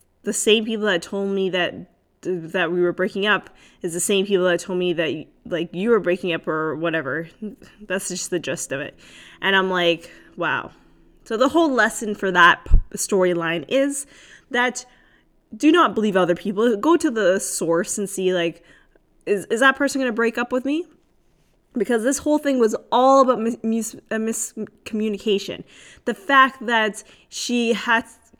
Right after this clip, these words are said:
to keep asking everyone in the family if Roy called or if, or if there's even a phone call for her.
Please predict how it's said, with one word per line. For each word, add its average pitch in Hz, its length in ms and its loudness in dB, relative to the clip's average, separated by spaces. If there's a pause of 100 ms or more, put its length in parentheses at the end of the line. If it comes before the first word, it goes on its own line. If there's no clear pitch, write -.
(180)
to 233 140 -4
keep - 300 -6
asking 214 480 2
everyone 269 380 0
in 254 100 -2
the 240 60 -6
family 220 500 -2 (240)
if 190 240 -4
Roy 202 300 4
called 208 720 0 (260)
or 185 160 4
if, 180 260 2 (160)
or 190 240 2
if 185 180 -2
there's 190 200 0
even 180 200 -2
a 170 60 -4
phone 196 240 -2
call 185 200 -4
for 226 300 0
her. 220 380 2